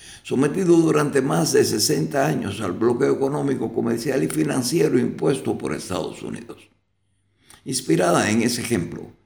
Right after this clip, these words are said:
la Asociación Cultural Confraternidad de San Ambrosio, organización con sede en la ciudad italiana de Milán,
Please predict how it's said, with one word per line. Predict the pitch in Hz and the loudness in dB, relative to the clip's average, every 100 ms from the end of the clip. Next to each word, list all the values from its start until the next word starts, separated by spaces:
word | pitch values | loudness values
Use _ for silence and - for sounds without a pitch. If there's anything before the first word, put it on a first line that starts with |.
| _ _ - - | _ _ -20 -10
la | 113 139 | -4 -2
Asociación | 147 - - 170 165 165 | 0 2 4 4 4 4
Cultural | 185 160 143 135 139 | 4 4 6 4 4
Confraternidad | 156 151 147 147 135 123 110 107 131 | 2 0 0 -2 0 0 2 2 2
de | 143 | 0
San | 139 123 | 0 0
Ambrosio, | 120 117 143 139 107 73 | 2 4 4 2 -2 -4
organización | - 76 90 101 117 107 127 123 | -6 -8 -6 -4 0 2 2 2
con | 135 139 | 2 0
sede | 135 131 135 | 2 2 4
en | 123 | 4
la | 117 | 2
ciudad | 120 113 113 117 | 2 0 2 0
italiana | 117 120 117 117 95 | 0 2 2 2 2
de | 113 | 2
Milán, | 127 101 78 76 - | 4 2 0 -4 -8